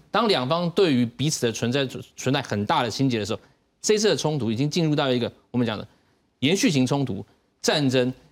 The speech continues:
而且不把对方往死里打，誓不甘休。我觉得这个是一个非常跟过去以，呃，以哈冲突非常大的这个区别。那我们要看这几次，呃，这几天一个还有一个非常大的就是我们看这个地道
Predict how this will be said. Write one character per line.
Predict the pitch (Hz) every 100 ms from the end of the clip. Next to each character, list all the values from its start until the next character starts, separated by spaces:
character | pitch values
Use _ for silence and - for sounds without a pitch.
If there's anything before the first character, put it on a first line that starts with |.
| _ _
而 | 151
且 | 139 113 - _ -
不 | 208
把 | 139
对 | 120 165
方 | 160 - 135
往 | 117
死 | 104 160
里 |
打， | 139 101 - _ -
誓 | 190
不 | 160
甘 | 139 127
休。 | 113 110 - _ _ _ _ -
我 | 160
觉 | 175
得 | 220
这 | 277
个 | 202
是 | 233
一 |
个 | 185
非 | 214 240
常 | 160
跟 | 156 202
过 | 226 190
去 | 196 156 - _ _ _
以， | 131 135 -
呃， | 120 117
以 | 120
哈 | 151 160
冲 | 165
突 | 120 104 _ -
非 | 214 202
常 | 143 151
大 | - 180 113
的 | 110
这 | 117
个 | 107
区 | - 120
别。 | 110 - - _ _ _ _ _ -
那 | 214 185
我 |
们 | 156
要 | 196
看 | 233 202
这 | 180
几 | 127
次， | 151 175
呃， | 123 117 123
这 | 196
几 | 120
天 | 156 156
一 |
个 | 139 120 - _ _ _ -
还 | 160
有 |
一 |
个 | 139
非 | 202
常 | 156
大 | 165 131
的 |
就 | 131
是 | 139
我 |
们 | 120
看 | 139
这 | 127
个 | 123
地 | 143
道 | 120 107